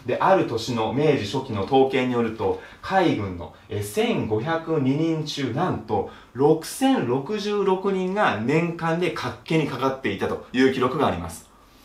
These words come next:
え、超えちゃってるよって。ね、千五百二人しかいないのに、六千六十六人が年間にかかった、脚気かかったってどういうことっていうと、一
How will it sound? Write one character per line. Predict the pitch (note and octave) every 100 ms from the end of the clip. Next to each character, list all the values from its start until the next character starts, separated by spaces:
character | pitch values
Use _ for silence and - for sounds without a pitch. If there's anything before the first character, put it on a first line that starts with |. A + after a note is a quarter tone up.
| -
え、 | G3 - -
超 | G#3 D4+
え | -
ち | D#4+
ゃ | E4
っ | -
て | E4+
る |
よ | A3+
っ | G#3+
て。 | - - -
ね、 | A#2+ E3 -
千 | - A#3+ D#4+ G3+
五 | C3
百 | D3+ E3 F#3+ F3
二 | C3 E3 -
人 | F#3 G#3+ C3+
し | -
か | A2+ G2+
い | A#2
な | D#3
い | G#2+
の |
に、 | F#2
六 | F#2+ -
千 | - F#4 D4+
六 | B2 C#3+
十 | E3 E3+
六 | D3+ E3
人 | E3 G#2+
が |
年 | G2 C#3+ D#3+
間 | D#3 D3 D3 -
に | C#3+
か | -
か | D#3+ D#3+
っ | -
た、 | G#2
脚 | - E3+ -
気 | D#3+
か | E3+
か | F3+
っ | -
た |
っ | -
て |
ど | G2 C3+
う |
い | -
う |
こ | D#4
と | -
っ | -
て | A2
い | F#2+
う |
と、 | - - - - - - -
一 | -